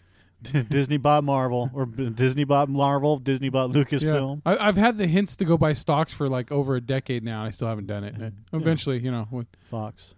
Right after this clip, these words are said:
Speaker 2: yeah, they're unfathomable. I'll, I'll try to buy some.
Speaker 1: Bringing back Lucas
Speaker 2: Yeah.
Speaker 1: Games.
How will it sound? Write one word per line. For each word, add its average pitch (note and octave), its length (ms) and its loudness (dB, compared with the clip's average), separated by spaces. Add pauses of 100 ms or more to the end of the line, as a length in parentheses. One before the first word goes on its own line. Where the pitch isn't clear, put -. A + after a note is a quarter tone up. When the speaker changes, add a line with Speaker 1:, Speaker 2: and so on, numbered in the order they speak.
Speaker 2:
yeah, B2+ 240 -6
they're B2 160 -6
unfathomable. A2+ 760 -6
I'll, A2 180 -10
I'll A2 40 -10
try A2+ 160 -8
to A2+ 60 -8
buy A2 160 -8
some. G#2+ 180 -12 (140)
Speaker 1:
Bringing A#2+ 240 -4
back A2 200 -6
Lucas A2 320 -6
Speaker 2:
Yeah. G#2+ 100 -6
Speaker 1:
Games. G#2+ 480 -8